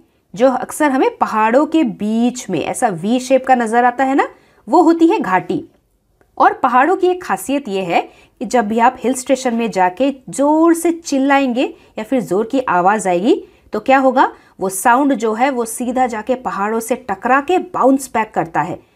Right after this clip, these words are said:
और हमें अपनी ही आवाज़ दोबारा सुनाई देती है, जिसे हम इंग्लिश में इको करना बोलते हैं और हिंदी पे कहते हैं गूंजना। तो गोलियां क्योंकि बहुत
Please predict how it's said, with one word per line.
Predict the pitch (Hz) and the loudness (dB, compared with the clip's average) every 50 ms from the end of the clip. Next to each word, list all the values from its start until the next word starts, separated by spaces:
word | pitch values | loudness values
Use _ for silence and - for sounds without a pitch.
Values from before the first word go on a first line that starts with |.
| _ _ _ | _ _ _
और | 269 320 | 0 0
हमें | 285 294 294 370 381 370 | 2 4 2 2 2 2
अपनी | 330 247 254 277 294 339 | 0 -2 0 2 2 2
ही | 320 370 370 | 4 4 2
आवाज़ | 349 339 349 370 381 294 | 2 4 4 2 2 2
दोबारा | 214 240 240 247 240 254 302 | -2 0 2 2 2 2 0
सुनाई | 320 320 320 302 302 294 240 | -2 -2 -4 -2 -2 -2 -2
देती | 226 208 208 208 190 170 | -4 -4 -6 -6 -6 -6
है, | 180 - - _ _ _ _ _ - | -6 -8 -10 _ _ _ _ _ -12
जिसे | 185 190 190 262 240 | -10 -6 -2 0 0
हम | 233 233 226 | 2 2 0
इंग्लिश | 208 202 208 240 233 - 240 | 0 0 -2 -2 -2 0 0
में | 262 330 392 381 - _ _ - | 2 2 0 -2 -8 _ _ 0
इको | 240 254 247 - - - 330 311 226 - | 0 0 0 0 0 4 4 4 4 4
करना | - - - 247 233 226 233 226 | 0 -2 -2 0 0 0 -2 -2
बोलते | 214 196 202 185 175 175 180 160 | -2 -2 -4 -4 -4 -2 -4 -4
हैं | 165 143 - - _ _ _ _ _ _ _ _ _ _ _ _ _ _ | -4 -6 -12 -14 _ _ _ _ _ _ _ _ _ _ _ _ _ _
और | - 180 | -6 -6
हिंदी | 175 - 196 208 214 247 | -4 0 0 2 2 2
पे | 240 240 | 2 2
कहते | 214 208 208 185 - 233 | -2 -4 -4 -2 -2 0
हैं | 233 285 403 539 302 202 | 0 2 2 2 0 -2
गूंजना। | 190 214 220 226 220 196 185 196 196 220 240 247 226 165 - - _ _ _ _ _ _ _ _ _ _ _ _ | -2 -2 -2 -2 -2 -2 -2 -2 0 0 0 0 0 -2 -6 -10 _ _ _ _ _ _ _ _ _ _ _ _
तो | 302 339 | 2 2
गोलियां | 247 160 - 175 180 220 247 277 330 381 330 302 330 381 | 2 2 -2 -2 0 4 4 4 4 4 4 2 2 0
क्योंकि | 381 - 294 285 285 - 349 | -2 -2 -4 -4 -2 -2 -4
बहुत | 226 - - 240 285 320 | -4 -4 -6 -4 -4 -4